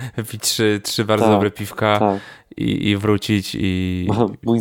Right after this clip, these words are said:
Speaker 2: mój
Speaker 1: wstać sobie
Speaker 2: znajomy,
Speaker 1: rano.
Speaker 2: mój znajomy, e, kiedyś testował właśnie, który pracuje w takiej jednej sieci sklepów,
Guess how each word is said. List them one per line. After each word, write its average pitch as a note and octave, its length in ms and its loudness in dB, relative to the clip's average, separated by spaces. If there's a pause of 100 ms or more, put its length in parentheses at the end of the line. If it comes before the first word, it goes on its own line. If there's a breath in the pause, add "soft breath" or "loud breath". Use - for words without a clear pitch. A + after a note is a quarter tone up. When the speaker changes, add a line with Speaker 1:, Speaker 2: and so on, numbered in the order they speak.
Speaker 2:
mój A2 200 0
Speaker 1:
wstać A2+ 280 2
sobie G#2 140 4
Speaker 2:
znajomy, G2 240 4
Speaker 1:
rano. F#2 120 2
Speaker 2:
mój G2+ 120 2
znajomy, F#2+ 720 0
e, E2 240 -4
kiedyś F2 320 -6
testował F2+ 680 0
właśnie, E2 460 -4 (280)
który F2 240 -4
pracuje F2+ 440 2
w - 220 -20
takiej - 280 -2
jednej F2 400 -2
sieci - 240 -8
sklepów, - 360 0